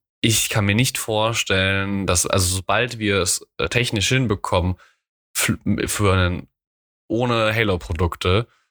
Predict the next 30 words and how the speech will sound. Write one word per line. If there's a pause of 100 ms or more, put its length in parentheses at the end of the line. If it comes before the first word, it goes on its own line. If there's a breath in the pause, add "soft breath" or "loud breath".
(160)
ohne
krasse
High-End-Produkte, (360 soft breath)
äh,
vier
K
Gaming
laufen
zu
lassen,
oder
von
mir
aus
auch
zwei
K.
Wenn
zwei
K
Gaming,
was
ist
es
ja
eigentlich
schon (460)
in
dem
Bereich,